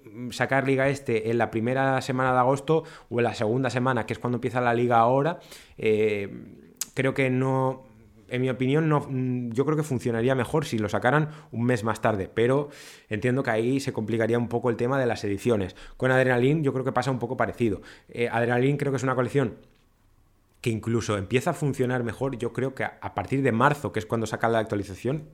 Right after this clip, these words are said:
Yo, en mi opinión, viendo lo que, la experiencia de los últimos años con los vídeos,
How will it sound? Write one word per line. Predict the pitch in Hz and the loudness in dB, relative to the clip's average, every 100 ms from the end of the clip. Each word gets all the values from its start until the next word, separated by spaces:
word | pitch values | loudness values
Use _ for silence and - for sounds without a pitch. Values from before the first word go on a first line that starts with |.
| - | -10
Yo, | 98 143 | 0 2
en | |
mi | 123 | 2
opinión, | 101 98 120 123 - - - _ | -2 -2 -2 -2 -6 -20 -20 _
viendo | - 104 95 131 131 | -16 -10 0 2 4
lo | 110 107 | 2 0
que, | 101 98 95 92 90 - - | -2 -2 -2 -4 -6 -12 -10
la | 104 | -8
experiencia | - - 107 113 120 | -6 -4 -4 -2 -2
de | |
los | 113 110 | -2 -4
últimos | 113 113 110 | -6 -6 -4
años | 123 107 | -4 -4
con | - 104 | -2 -2
los | 92 | -2
vídeos, | 104 139 120 87 | 0 0 0 -4